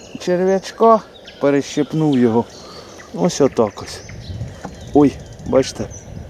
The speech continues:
Все, все класично. Нічого супермудрого.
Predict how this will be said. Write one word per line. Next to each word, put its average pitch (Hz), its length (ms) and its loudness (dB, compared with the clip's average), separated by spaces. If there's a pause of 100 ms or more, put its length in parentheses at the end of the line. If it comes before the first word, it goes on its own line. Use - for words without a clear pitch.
(1080)
Все, 220 220 4 (640)
все 220 360 4
класично. 160 840 -2 (180)
Нічого 156 580 -2 (2000)
супермудрого. 185 1040 0